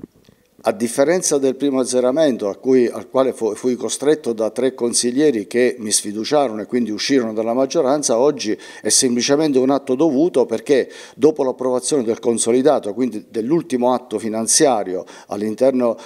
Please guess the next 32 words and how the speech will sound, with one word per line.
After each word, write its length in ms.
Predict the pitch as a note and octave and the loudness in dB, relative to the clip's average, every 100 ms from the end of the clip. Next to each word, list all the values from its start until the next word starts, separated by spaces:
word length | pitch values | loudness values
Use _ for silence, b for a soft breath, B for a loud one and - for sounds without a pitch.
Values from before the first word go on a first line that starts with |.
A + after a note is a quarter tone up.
| B - | B -8
del, 300 | A2+ A2 G#2+ | -4 -2 -2
de-, 200 | A2 G#2 | -2 -4
de-, 180 | G2 - | -6 -6
dell'esercizio 680 | A2 G#2+ G#2+ - C#3+ - A#2 | -2 0 -2 2 0 0 -2
duemilaventidue, 960 | A#2 B2+ A#2 A#2 B2 F#3 C#3 A2 F#2+ B B | 0 2 2 0 0 2 4 4 2 B B
io 120 | C#3 C#3+ | 2 2
ho 40 | |
ritenuto 460 | A#2+ B2 C3 A#2 A2+ | 2 -2 -2 0 -4
opportuno 640 | - D#3 - B2 A#2 G2+ | -2 -2 0 0 0 0
rifare, 600 | A#2+ A#2+ D3+ A#2+ F#2+ F2 B B - | -2 2 0 0 -4 -8 B B -4
eh, 280 | A2+ A2 | 0 0
rimettere, 580 | A2 B2+ D#3 - A2 G2 | 2 4 2 0 -4 -2
riasse-, 400 | G#2 B2+ - A#2+ | 0 2 2 0
ri-, 420 | - A#2 A#2+ A#2 - | -4 -4 -2 -2 -2
ri-, 300 | A2+ A#2 A2+ | -2 0 0
diciamo, 360 | A2+ A#2+ D3 C3+ | -2 0 0 0
sistemare 720 | B2+ B2 - D3 D#3+ B2+ A2 | -2 -2 0 0 2 0 -2
gli 60 | |
equilibri 560 | A2+ B2+ C3+ C#3 A2 G#2+ | -4 0 2 2 0 -2
della 200 | A2 G#2+ | -2 0
squadra 320 | - C#3 A#2 | 0 0 0
di 120 | A2 | 0
governo 560 | C3+ F3 A2+ G#2+ C3 D#3 B B | 2 2 2 0 0 -2 B B
a 100 | C#3+ | -4
fronte 420 | - E3+ F#3+ F3+ | -2 0 0 2
appunto 380 | A#2+ - E3+ B2+ | 0 0 0 2
della 240 | A#2 A#2+ | 2 2
nuova 240 | C3 A#2 A#2 | 2 2 0
maggioranza. 640 | A2 A2+ A2+ F#2 C#2+ - | 0 0 0 0 -4 -4
Quindi 220 | A#2 C3+ A2+ | 0 0 2
questa 320 | B2 - E3 | -2 0 0
giunta 520 | B2+ C3 C3 B2+ | 2 0 2 2